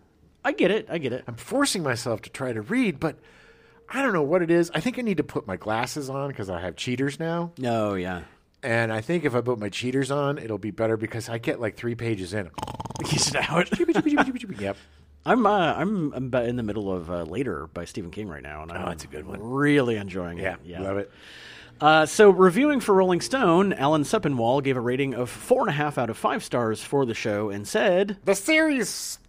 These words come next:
Speaker 2: turns out to be, like The Princess Bride, Galaxy Quest, or Jane the Virgin,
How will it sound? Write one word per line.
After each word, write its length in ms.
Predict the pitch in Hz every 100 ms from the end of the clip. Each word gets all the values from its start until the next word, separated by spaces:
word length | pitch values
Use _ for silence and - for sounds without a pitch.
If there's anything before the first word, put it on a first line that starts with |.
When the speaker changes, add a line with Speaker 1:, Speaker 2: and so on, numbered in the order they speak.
| -
Speaker 2:
turns 420 | 247 233 220 160
out 300 | 156 156 -
to 80 | 107
be, 480 | 120 95 110 190 131
like 240 | 107 107
The 80 | 92
Princess 520 | - 147 139 110 113
Bride, 360 | - 98 110 107
Galaxy 460 | 110 135 143 104
Quest, 400 | 95 95 117 117
or 80 | 90
Jane 320 | 85 95 104
the 60 | 104
Virgin, 580 | 98 180 110 98 156